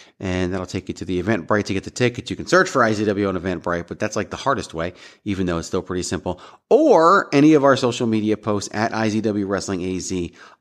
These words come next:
on Facebook, on Twitter, on Instagram will all get you to where you need to be to pick up a ticket to I Z W Fully Legal.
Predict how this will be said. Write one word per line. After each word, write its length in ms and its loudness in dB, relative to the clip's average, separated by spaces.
on 160 6
Facebook, 440 0
on 160 -2
Twitter, 300 -2
on 140 -2
Instagram 480 -8
will 180 -8
all 300 6
get 300 2
you 80 2
to 80 2
where 180 -2
you 140 -6
need 160 -4
to 40 -8
be 300 -6
to 100 -6
pick 420 -6
up 180 0
a 60 0
ticket 480 -2
to 560 2
I 260 0
Z 200 -2
W 540 -4
Fully 420 -2
Legal. 600 -4